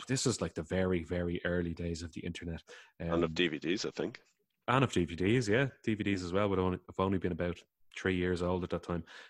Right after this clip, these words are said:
Speaker 1: And I, I remember you ordered Rock in Rio, and I remember the day it arrived, you must have contacted me or texted me or something.
Speaker 2: Yeah.
Speaker 1: And, um, I went up to your house, and unfortunately, you had ordered the Region One version of the D V D.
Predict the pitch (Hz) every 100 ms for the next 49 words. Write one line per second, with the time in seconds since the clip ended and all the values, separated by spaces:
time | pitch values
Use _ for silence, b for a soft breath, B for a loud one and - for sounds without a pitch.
0 | _ 92 92 92 98 95 110 110 107 101
1 | 98 92 87 - 92 90 90 87 92 90
2 | 87 92 87 92 107 95 90 - - -
3 | 95 92 85 87 90 85 - - 90 90
4 | - 82 - 87 87 85 87 85 - 90
5 | - - 87 80 85 80 78 B B -
6 | 82 82 87 87 82 - _ - 90 95
7 | 104 - 98 82 92 90 - - 98 92
8 | 87 - - 98 - 117 131 110 87 85
9 | 87 92 95 87 87 98 92 85 - -
10 | 87 87 85 - - 101 127 123 110 113
11 | 147 131 110 - 92 80 92 87 85